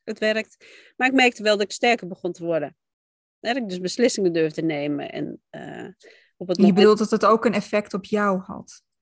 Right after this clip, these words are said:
Speaker 1: Ja.
Speaker 2: Of
Speaker 1: Ja, maar sowieso, hè, na de Reiki-inwijdingen voelde ik dat ik steviger in mijn schoenen ging staan.
Speaker 2: Ja.
Speaker 1: Ja, want dat doet op alle lagen doet het wat. En toen mijn oudste zoon zei, "Mami, je bent een lievere, eh, mama zonder mama."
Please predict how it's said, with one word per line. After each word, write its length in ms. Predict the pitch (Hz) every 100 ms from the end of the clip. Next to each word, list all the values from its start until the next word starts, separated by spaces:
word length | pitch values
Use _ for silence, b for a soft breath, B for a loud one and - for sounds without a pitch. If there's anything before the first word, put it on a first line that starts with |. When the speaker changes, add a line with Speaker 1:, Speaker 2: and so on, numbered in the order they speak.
| _
Speaker 1:
Ja. 240 | - 269 _ _
Speaker 2:
Of 520 | - 190 196 - - _ _
Speaker 1:
Ja, 200 | - 220
maar 140 | 196 208
sowieso, 520 | 233 240 - 240 294
hè, 100 | 254
na 200 | 247 220
de 80 | 208
Reiki-inwijdingen 640 | 214 240 233 220 220 214
voelde 220 | - 202
ik 100 | 202
dat 100 | 202
ik 60 | 196
steviger 320 | 208 190 -
in 60 | 196
mijn 120 | 190
schoenen 240 | - 175
ging 160 | - 151
staan. 420 | - 120 143 175 _ _ _ _ _
Speaker 2:
Ja. 360 | - 170 - _ _ _
Speaker 1:
Ja, 100 | 196
want 100 | 233
dat 120 | 214
doet 140 | 196 196
op 120 | 180
alle 220 | 185 190
lagen 340 | 185 180 185
doet 160 | 180 180
het 120 | 175
wat. 360 | - 202 - - _ _ _ - B
En 100 | 196
toen 120 | 190
mijn 140 | 196 185
oudste 200 | 202 -
zoon 200 | 214 208
zei, 160 | 196
"Mami, 300 | 202 214 214
je 100 | 202
bent 180 | 190 190
een 80 | 196
lievere, 320 | 208 214 196 185
eh, 380 | 160 73 175 175
mama 320 | 175 175 175
zonder 320 | 175 202 233
mama." 380 | 226 220 208 214